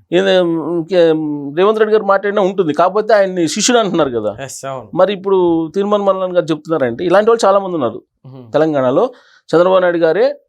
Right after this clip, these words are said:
Speaker 1: డెవలప్ చేశారు తెలంగాణలో. హైదరాబాద్లో ఇవాళ ఎయిటీ, ఎయిటీ పర్సెంట్ రెవెన్యూ తెలంగాణకు వస్తుందంటే because of హైదరాబాద్, చంద్రబాబు నాయుడు గారు పుణ్యమే అని చెప్పి.
Speaker 2: ఎస్.
Speaker 1: So, కాబట్టి దీన్ని ఎవరు చెడగొట్టలేరు.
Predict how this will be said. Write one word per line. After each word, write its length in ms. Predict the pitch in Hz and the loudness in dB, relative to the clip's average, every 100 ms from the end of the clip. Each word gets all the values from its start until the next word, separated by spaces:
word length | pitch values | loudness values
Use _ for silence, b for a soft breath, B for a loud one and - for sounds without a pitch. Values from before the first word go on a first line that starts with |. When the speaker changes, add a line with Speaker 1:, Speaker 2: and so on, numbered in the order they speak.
| 147 | -2
Speaker 1:
డెవలప్ 240 | 156 151 | 0 0
చేశారు 240 | 139 127 131 | -2 -2 -2
తెలంగాణలో. 440 | 131 143 131 135 240 | -2 0 -2 -2 0
హైదరాబాద్లో 560 | 180 165 180 170 160 185 | 2 2 2 2 0 -2
ఇవాళ 240 | 151 147 | 0 0
ఎయిటీ, 360 | 131 135 135 180 165 | -2 -6 -6 0 2
ఎయిటీ 180 | 170 190 160 | 0 0 -2
పర్సెంట్ 360 | 156 151 147 143 B B B 135 | 0 -2 -2 -4 B B B 0
రెవెన్యూ 300 | 175 233 240 | 2 2 0
తెలంగాణకు 560 | 196 180 190 185 165 | 2 2 4 2 2
వస్తుందంటే 340 | 165 156 151 247 | -2 -4 -4 -2
because 340 | 202 156 160 156 | -2 0 0 0
of 60 | 151 | 0
హైదరాబాద్, 440 | 135 135 127 190 262 98 - _ _ | 0 2 0 0 -2 -6 -10 _ _
చంద్రబాబు 320 | 160 175 175 | 0 2 2
నాయుడు 200 | 165 147 | 0 0
గారు 400 | 139 143 160 - - | 0 0 -2 -4 -2
పుణ్యమే 300 | 147 143 139 | 0 0 -2
అని 140 | 127 | -4
చెప్పి. 220 | 101 - - _ - | -6 -10 -16 _ -20
Speaker 2:
ఎస్. 140 | - - _ b b - | -20 -20 _ b b -4
Speaker 1:
So, 80 | 220 | 0
కాబట్టి 340 | 190 226 220 202 196 220 220 _ _ _ _ _ | 2 0 0 -2 0 -2 -4 _ _ _ _ _
దీన్ని 340 | 135 175 190 180 | -4 -2 2 2
ఎవరు 320 | 156 185 214 240 190 - _ _ _ _ - | 2 0 -2 -4 -8 -12 _ _ _ _ -4
చెడగొట్టలేరు. 560 | 151 160 160 120 101 | -2 0 -2 -4 -8